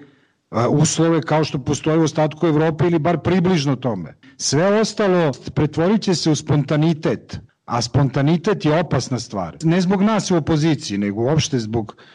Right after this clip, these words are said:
ukupne bezbednosti ove zemlje. To moramo nekako da utičemo da takve stvari, da ipak se ne preliju na ulice bez, e, dogovora. Znate, ako to krene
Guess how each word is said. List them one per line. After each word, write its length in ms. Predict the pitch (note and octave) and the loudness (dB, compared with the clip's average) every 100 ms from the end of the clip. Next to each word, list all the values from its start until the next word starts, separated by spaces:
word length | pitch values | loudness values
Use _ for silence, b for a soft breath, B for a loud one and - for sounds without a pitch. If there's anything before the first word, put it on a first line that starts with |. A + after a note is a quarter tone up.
| B - | B -2
ukupne 420 | E3+ G#3+ F3 D#3 | 0 0 0 0
bezbednosti 640 | D3 C3 D3 C#3+ D3 D3+ | 0 0 0 2 0 0
ove 200 | C3 C3 | 0 0
zemlje. 300 | A#2+ C3 E3 | 0 0 0
To 180 | D#3+ F3 | 0 0
moramo 380 | F#3+ G#3+ F#3+ D#3+ | 2 2 2 2
nekako 560 | D#3 D#3+ - C#3+ - | 0 -2 -6 -4 -2
da 100 | C#3 | 0
utičemo 500 | C#3+ C#3+ D3+ D#3 C#3 | 0 0 -2 0 0
da 280 | B2 C3+ C3 | 0 0 0
takve 400 | B2 D3+ D#3 F3+ | 0 -2 0 -2
stvari, 380 | C#3 D3 D#3+ D3+ | -2 0 2 2
da 100 | C3+ | 2
ipak 400 | C#3 D#3+ D3 C3 | 0 0 -2 -4
se 160 | - C3+ | 0 2
ne 240 | C3+ B2+ | 0 0
preliju 440 | - D#3+ D3 B2+ | 0 2 2 2
na 100 | B2+ | 2
ulice 520 | C3 D3+ C#3 - - B2 | 2 2 2 0 -4 -4
bez, 500 | A#2 C3 B2+ A2 A2+ | -2 -2 -2 -4 -4
e, 220 | G#2+ G2 - | -2 -4 -8
dogovora. 920 | A2+ D#3 E3 D3+ C#3 C3+ C3 B2+ A2 G2 | -2 0 2 2 2 2 2 0 -2 -4
Znate, 340 | A#2 C#3+ - | -2 -2 -2
ako 220 | D3 C3 | -2 -4
to 200 | - E3 | -2 -2
krene 580 | - D#3+ D#3+ D3 B2+ A2+ | -2 -2 0 2 0 -4